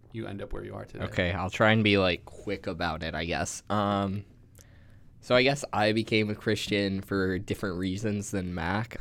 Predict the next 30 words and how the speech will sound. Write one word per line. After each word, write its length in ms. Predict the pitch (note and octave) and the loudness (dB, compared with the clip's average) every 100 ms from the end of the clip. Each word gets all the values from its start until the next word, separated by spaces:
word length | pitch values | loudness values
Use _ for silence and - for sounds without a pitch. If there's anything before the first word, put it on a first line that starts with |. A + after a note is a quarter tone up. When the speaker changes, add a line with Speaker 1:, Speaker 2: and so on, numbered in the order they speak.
| - | 0
Speaker 2:
I 160 | G2 G#2 | 2 2
think 480 | A#2+ A#2+ A#2 - - - | 4 2 0 -12 -14 -8
my, 520 | G2 F#2 F#2+ G2+ F#2+ - | -2 2 4 4 2 2
I 60 | A#2 | 2
feel 200 | B2+ B2+ | 4 4
like 160 | B2 | 6
I'm 140 | G#2+ G#2+ | 6 4
a 60 | |
more 320 | G2+ F#2+ G2 - | 2 2 4 2
emotional 520 | F2 E2+ - G#2 G#2 | 0 -4 -4 -4 -2
person, 640 | - A2+ A2+ A#2+ A#2+ A#2+ | 0 0 0 0 0 0
like, 180 | G2+ F#2+ | -2 0
naturally. 460 | G2 F#2 - A2+ A2+ | 2 0 2 0 2
Like, 180 | G2 G2 | 0 -2
I 40 | |
think 200 | - F#2+ | -4 0
I 60 | F#2+ | 0
have 180 | G2+ | 0
the 80 | F#2+ | -6
capability 760 | - F#2+ F#2 F2 E2+ F#2 G#2 A2 | -4 -2 -2 -2 0 2 2 2
to 80 | |
be 200 | A2 A2 G#2+ | 2 2 2
analytical, 640 | G#2+ A2 A2+ A#2 C3+ B2+ | 2 2 0 0 0 0
but, 120 | A#2 | 0
like, 260 | F#2 F#2 - | 2 2 0
that's 180 | F#2 - | -6 -2
not 160 | F#2 D#2 | -4 -4
my 140 | D#2+ | -8
default 540 | E2+ F#2 - G2+ G2+ | -6 -8 0 2 2
mode. 440 | F2 F2 F#2 A#2 | -2 -2 -2 -2